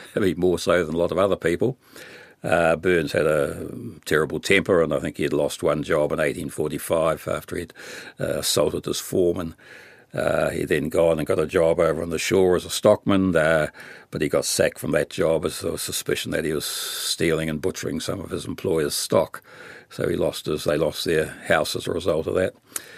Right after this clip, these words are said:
So he is very much on a downward spiral, I think.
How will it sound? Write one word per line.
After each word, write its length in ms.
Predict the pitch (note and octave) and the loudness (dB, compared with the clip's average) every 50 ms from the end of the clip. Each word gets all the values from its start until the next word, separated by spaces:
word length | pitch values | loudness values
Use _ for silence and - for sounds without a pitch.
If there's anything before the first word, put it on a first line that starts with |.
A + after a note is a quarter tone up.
| - - | -20 -6
So 180 | - - A2 G2+ | 2 4 6 8
he 100 | G#2+ G#2+ | 8 8
is 160 | F#2 D#2+ - | 6 4 2
very 260 | - - B2 G2 E2 | 2 6 6 6 6
much 200 | D2 D2+ C#2+ - | 4 2 0 0
on 80 | - D#2 | 0 0
a 80 | D#2 | 0
downward 440 | - - F#2+ F2 E2 D#2+ - D#2+ - | 2 4 4 4 4 2 -2 -4 -2
spiral, 500 | - - - G2+ G2+ F#2+ F#2 E2+ D#2+ E2+ | -2 0 2 4 4 6 6 4 2 0
I 80 | F2 D#2+ | -4 -4
think. 280 | - - G2 - - | -4 -6 -6 -6 -10